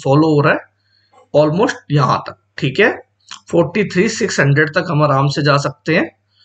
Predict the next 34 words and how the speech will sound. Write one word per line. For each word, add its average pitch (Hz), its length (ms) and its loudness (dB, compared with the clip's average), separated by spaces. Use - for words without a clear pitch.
क्योंकि 151 200 2
यहाँ 151 240 2
पर 175 340 -4
नहीं, 151 180 2
sorry, 120 420 -2
यहाँ 156 220 0
पर 180 160 -2
हमारा 151 320 2
नहीं 120 280 -8
फॉलो 117 300 -4
हो 120 80 -4
रहा 196 120 0
है, - 120 -8
यहाँ 165 240 2
तक - 100 -8
फॉलो 104 180 -6
हो 107 60 -6
रहा 110 80 -6
है, 110 60 -10
फ़ोर्टी 156 300 0
थ्री 180 200 -2
सेवन 147 260 0
हंड्रेड 107 380 -10
तक। - 140 -16
यहाँ 160 280 2
आप 151 100 -2
देखेंगे 175 340 -2
तो 233 100 -4
बीस 156 220 -4
रुपए 147 160 -4
से 226 160 0
ज्यादा 139 240 0
difference 117 440 -12
है, - 60 -20